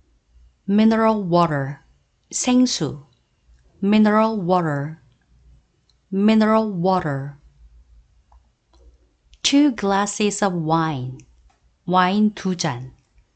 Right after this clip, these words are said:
Two glasses of wine. Two glasses of wine. Bread. 빵. Bread. Bread.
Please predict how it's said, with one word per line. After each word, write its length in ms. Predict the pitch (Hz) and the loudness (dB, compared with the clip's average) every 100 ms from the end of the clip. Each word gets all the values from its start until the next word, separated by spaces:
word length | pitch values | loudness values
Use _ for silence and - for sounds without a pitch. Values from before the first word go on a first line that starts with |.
| _ _ _ _ _ _ - | _ _ _ _ _ _ 0
Two 260 | 285 302 | 2 2
glasses 640 | - 185 180 180 - 190 202 | 2 -2 -2 -4 -6 -4 -4
of 160 | 170 | -4
wine. 580 | 151 156 151 131 110 113 _ _ _ _ _ _ - _ _ _ _ _ _ - | -4 -2 -4 -6 -12 -16 _ _ _ _ _ _ -20 _ _ _ _ _ _ -12
Two 280 | - 277 285 | -2 2 2
glasses 600 | 277 185 185 185 202 190 | 2 -2 -2 -2 -4 -2
of 100 | 185 | -4
wine. 720 | 156 147 151 147 131 131 139 - - _ - - _ _ _ _ _ _ _ _ _ _ _ _ _ - | -4 -4 -4 -4 -8 -12 -16 -20 -20 _ -20 -20 _ _ _ _ _ _ _ _ _ _ _ _ _ -16
Bread. 640 | 156 185 185 151 123 - - _ _ _ _ _ _ _ - | -6 2 2 2 0 -6 -16 _ _ _ _ _ _ _ -2
빵. 380 | 214 180 139 _ _ _ _ _ _ _ _ _ _ _ _ - | 0 0 -8 _ _ _ _ _ _ _ _ _ _ _ _ -10
Bread. 640 | 170 175 131 - - - _ _ _ _ _ _ _ _ _ _ _ _ _ _ _ - | 0 0 0 -6 -12 -18 _ _ _ _ _ _ _ _ _ _ _ _ _ _ _ -10
Bread. 600 | - 180 135 107 - - | -2 0 0 -2 -10 -16